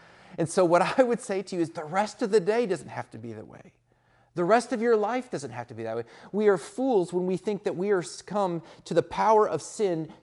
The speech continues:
to dictate the way that we are going to control the rest of our <laughs> lives. If you think that you are stuck in an anger pattern and can't escape it,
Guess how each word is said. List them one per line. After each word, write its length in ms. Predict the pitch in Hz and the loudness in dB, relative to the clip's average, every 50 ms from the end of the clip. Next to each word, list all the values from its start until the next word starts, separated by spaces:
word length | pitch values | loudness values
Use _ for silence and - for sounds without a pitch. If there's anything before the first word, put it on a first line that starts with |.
| _ - | _ -6
to 120 | - 180 | -4 -4
dictate 580 | 139 123 190 233 233 - - 208 196 190 - - | -2 0 0 0 0 0 -2 -2 -2 0 0 0
the 60 | 180 | 2
way 220 | 165 180 175 170 | 4 4 4 4
that 120 | 147 165 135 | 2 0 -2
we 260 | 143 151 202 214 220 | 0 0 0 2 2
are 100 | 214 190 | 2 2
going 200 | 180 190 185 185 | 2 0 0 -2
to 80 | - | -4
control 440 | - - 160 - - - 196 175 165 | -4 -4 -4 -4 -2 0 0 0 2
the 100 | 143 156 | 0 0
rest 280 | 160 185 170 175 - - | 0 0 0 -2 -4 -10
of 100 | 151 160 | -8 -8
our 80 | 156 147 143 | -8 -8 -6
<laughs> 60 | - | -6
lives. 440 | 240 247 196 - - - - - _ _ _ _ _ _ _ _ _ _ _ _ _ _ - | -4 -4 -4 -6 -10 -16 -20 -20 _ _ _ _ _ _ _ _ _ _ _ _ _ _ -10
If 100 | 170 147 | -4 -2
you 80 | 202 208 | -2 -2
think 240 | - - 269 233 | 0 0 -2 0
that 80 | - 185 | -2 -2
you 160 | - 202 226 | 0 4 4
are 80 | 220 190 | 6 4
stuck 420 | - - - - 233 226 220 226 | 4 0 0 2 4 4 4 2
in 80 | 202 185 | 0 0
an 100 | 180 - | 0 -2
anger 280 | - 185 214 220 202 | -2 -2 0 0 0
pattern 340 | - - 165 170 165 165 160 | -2 -2 -4 -4 -4 -4 -6
and 120 | 160 160 147 | -6 -8 -8
can't 220 | - 196 208 202 | -8 -8 -8 -8
escape 340 | 175 170 - - 202 196 196 | -8 -10 -8 -6 -6 -6 -4
it, 120 | 170 - | -6 -8